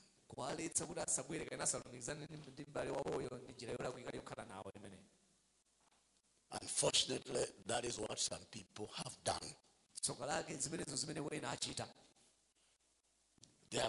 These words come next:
Speaker 2: marriage is just between the two of them.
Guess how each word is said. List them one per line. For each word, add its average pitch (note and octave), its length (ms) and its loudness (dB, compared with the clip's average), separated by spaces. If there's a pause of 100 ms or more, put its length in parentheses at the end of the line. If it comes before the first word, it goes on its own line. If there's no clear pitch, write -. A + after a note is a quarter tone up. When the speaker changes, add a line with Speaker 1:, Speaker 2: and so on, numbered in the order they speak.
(120)
Speaker 2:
marriage D#3 520 8
is - 100 2
just - 580 4 (800)
between B2 560 0 (1900)
the A2+ 120 0 (100)
two F2 400 4 (100)
of - 220 -2
them. F2+ 220 -2